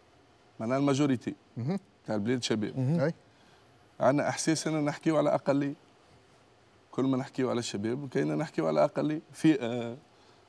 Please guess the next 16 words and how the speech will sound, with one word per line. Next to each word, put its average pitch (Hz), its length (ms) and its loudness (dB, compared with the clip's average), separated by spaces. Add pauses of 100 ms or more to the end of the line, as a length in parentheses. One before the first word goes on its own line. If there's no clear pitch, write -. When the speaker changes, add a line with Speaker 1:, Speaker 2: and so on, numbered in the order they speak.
(300)
Speaker 1:
معناتها 113 360 -4
كيما، 113 460 -4
كيما 120 400 -2
الفئات 120 400 0
الكل 135 380 2
لازمها 123 340 0
Speaker 2:
مم. - 60 -6
Speaker 1:
إحاطة 123 520 2
و، 123 200 -4 (1300)
و، 104 220 -4 (1040)
وانكادرمون. 113 1040 -2 (1160)
الشباب 131 640 0 (400)
اسوسي 156 680 0
معناتها 135 520 0 (120)
ن-، 120 200 0
ن-، 123 300 -2